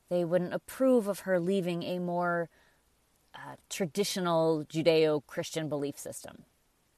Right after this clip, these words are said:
Maybe she's right, I don't know. But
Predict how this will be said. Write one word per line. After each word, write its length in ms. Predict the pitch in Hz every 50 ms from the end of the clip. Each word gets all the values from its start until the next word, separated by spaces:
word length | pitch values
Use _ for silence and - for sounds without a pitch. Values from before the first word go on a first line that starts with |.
| _ _ _ _ _ _ _ _ -
Maybe 280 | 165 160 165 170 185 220
she's 280 | - - 254 233 185
right, 260 | 175 180 220 240 -
I 100 | - 151
don't 160 | 170 190 185 175
know. 300 | 190 190 165 - - - _ _ _ _ _ _ _ _ _ _ _ _ _ _ _ _
But 280 | - 170 165 160 -